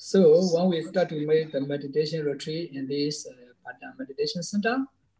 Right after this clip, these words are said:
at the time, in the holiday retreat, they also, they join meditation retreat with the many Singapore people, the yogi.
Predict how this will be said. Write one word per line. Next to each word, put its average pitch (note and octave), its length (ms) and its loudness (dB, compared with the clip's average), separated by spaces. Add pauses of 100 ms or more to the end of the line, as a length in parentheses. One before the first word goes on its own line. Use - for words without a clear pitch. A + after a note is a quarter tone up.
(400)
at D#3 160 2
the E3 80 0
time, F3 560 4
in E3 80 -2
the C#3+ 320 2
holiday D#3 560 4
retreat, D#3+ 640 -2
they C3+ 80 -6
also, C#3+ 240 -6
they C3+ 160 -4
join C3+ 400 -8
meditation C3+ 560 -4
retreat G4+ 320 -6
with G#4 80 0
the C5 160 -10
many C4+ 400 -12
Singapore - 640 -10 (160)
people, C4+ 320 -6
the - 160 -10
yogi. - 320 -8